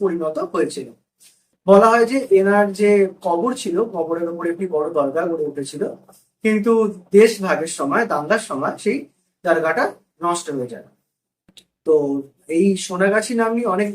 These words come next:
ইতিহাস থাকলে এই সোনাগাজী থেকে যে সোনাগাছি, সেটাই কিন্তু অনেক বেশি শক্তিশালী এই মতবাদটা। আজকের ভিডিওতে শুধু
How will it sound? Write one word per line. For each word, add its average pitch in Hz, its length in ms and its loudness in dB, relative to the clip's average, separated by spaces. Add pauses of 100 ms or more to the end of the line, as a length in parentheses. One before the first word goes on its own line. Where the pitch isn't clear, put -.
ইতিহাস 233 340 0
থাকলে 180 260 -2
এই 185 140 -2
সোনাগাজী 165 640 -2 (100)
থেকে 233 280 -4
যে 247 80 -10 (100)
সোনাগাছি, 185 600 -4 (400)
সেটাই 202 420 0
কিন্তু 226 240 -2 (220)
অনেক 165 160 -2 (100)
বেশি - 180 -2 (460)
শক্তিশালী 247 640 0
এই 196 140 6
মতবাদটা। - 480 -8 (640)
আজকের 185 400 2
ভিডিওতে 202 460 2
শুধু 214 180 -2